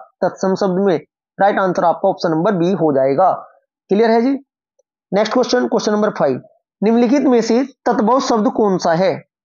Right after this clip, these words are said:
निम्नलिखित में से तत्भव को-, शब्द कौन सा है? Question number पाँच का बताना है तत्भव, फिर हिंदी वाला बताना है। अब expert हो चुके हैं हम, Trick के साथ वन, पाँच छह वन से ही सभी topic हमारे clear होंगे।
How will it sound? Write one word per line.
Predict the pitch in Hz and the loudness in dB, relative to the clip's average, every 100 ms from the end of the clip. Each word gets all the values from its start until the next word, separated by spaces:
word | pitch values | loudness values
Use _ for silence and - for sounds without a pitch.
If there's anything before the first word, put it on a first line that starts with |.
| - | -4
निम्नलिखित | 180 196 196 190 | -2 0 0 0
में | 190 | 0
से | 185 | 0
तत्भव | 233 214 202 175 180 | 0 0 0 0 0
को-, | 202 | -2
शब्द | 156 208 226 | -2 -2 0
कौन | 208 175 | 0 0
सा | 165 240 320 - _ _ 170 | 0 -2 -2 -10 _ _ 0
है? | 139 | 0
Question | 135 202 190 214 | 0 -2 0 0
number | 214 | 0
पाँच | 220 202 185 | 0 0 0
का | - 220 - - | -2 -4 -6 -8
बताना | 196 196 214 | -4 0 0
है | 240 | 0
तत्भव, | 240 214 202 190 208 196 - _ - - | -2 -2 0 2 0 0 -8 _ -10 -2
फिर | 180 | 0
हिंदी | 202 208 | 2 2
वाला | 226 220 | 2 2
बताना | 220 220 220 | 2 0 0
है। | 240 254 _ _ _ _ - | 0 -4 _ _ _ _ -4
अब | 180 | 0
expert | 170 156 196 190 | 0 0 -2 0
हो | 196 | 0
चुके | 226 240 | 2 2
हैं | |
हम, | 240 247 - _ _ _ _ _ - | 2 -2 -8 _ _ _ _ _ -4
Trick | 180 170 | -2 -2
के | |
साथ | 202 196 | 0 0
वन, | 220 190 196 196 | 0 0 0 -2
पाँच | - - 196 190 | -4 -4 -2 0
छह | 202 | 0
वन | 196 | 0
से | 180 190 | 0 0
ही | 185 185 - _ _ | -2 -4 -18 _ _
सभी | - 196 196 | -4 -2 0
topic | 202 190 | 0 0
हमारे | 180 160 | 0 0
clear | 151 165 202 | 0 0 2
होंगे। | 220 220 | 2 0